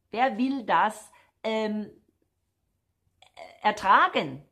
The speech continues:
Deswegen sagt Gott: „Kommt aus ihr heraus.“ Denn sie spricht in ihrem Herzen: „Ich throne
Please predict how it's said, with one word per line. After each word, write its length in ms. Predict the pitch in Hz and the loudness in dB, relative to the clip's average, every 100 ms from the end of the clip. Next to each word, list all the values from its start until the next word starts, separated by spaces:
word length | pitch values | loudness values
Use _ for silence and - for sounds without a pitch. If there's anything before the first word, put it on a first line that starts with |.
| _ _ _ | _ _ _
Deswegen 500 | 190 196 240 262 262 | -10 -6 -6 -2 -2
sagt 360 | 226 226 226 - | -2 -4 -8 -2
Gott: 260 | 208 - - _ - | 0 0 -4 _ -14
„Kommt 400 | - 208 262 - - | 0 0 0 -2 -2
aus 320 | 202 226 - | 0 -2 -8
ihr 260 | 214 190 185 | -8 -4 -4
heraus.“ 1040 | 190 220 233 269 339 339 226 170 - _ _ _ _ _ _ _ _ _ _ _ _ _ _ _ _ _ _ 254 | -2 -4 0 4 4 4 0 -6 -18 _ _ _ _ _ _ _ _ _ _ _ _ _ _ _ _ _ _ 0
Denn 180 | 262 | 2
sie 240 | 254 262 226 | 2 0 -2
spricht 640 | - - 214 277 320 - | -6 -14 -10 -8 -8 -10
in 100 | 269 | -10
ihrem 160 | 247 247 | -4 -2
Herzen: 560 | 247 202 - 202 185 - _ - | 0 -2 -6 -8 -8 -14 _ -10
„Ich 260 | 214 - | -8 -8
throne 540 | 254 233 285 349 370 | -8 -2 4 6 6